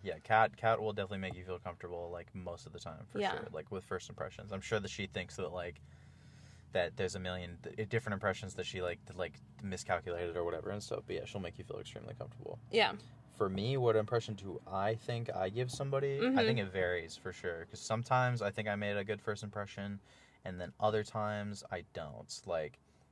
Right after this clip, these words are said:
Speaker 1: and I'm sure everybody has these thoughts, too. But for me, I think it depends on whoever,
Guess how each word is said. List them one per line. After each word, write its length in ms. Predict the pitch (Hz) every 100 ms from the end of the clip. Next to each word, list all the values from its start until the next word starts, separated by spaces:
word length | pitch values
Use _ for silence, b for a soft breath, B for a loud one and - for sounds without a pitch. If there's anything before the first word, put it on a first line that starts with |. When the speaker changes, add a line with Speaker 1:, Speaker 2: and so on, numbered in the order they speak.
| -
Speaker 1:
and 100 | 95
I'm 80 | 92
sure 160 | - 92
everybody 340 | 90 90 90
has 180 | 90 87
these 160 | 92 -
thoughts, 320 | 87 80 -
too. 340 | 101 92 90 b b b b -
But 320 | 98 92 80 b b
for 200 | - 110 101
me, 400 | 113 127 127 - _ -
I 160 | 113 110
think 200 | 139 147
it 100 | 139
depends 400 | 131 127 120 123
on 120 | 113 -
whoever, 480 | - 110 107 113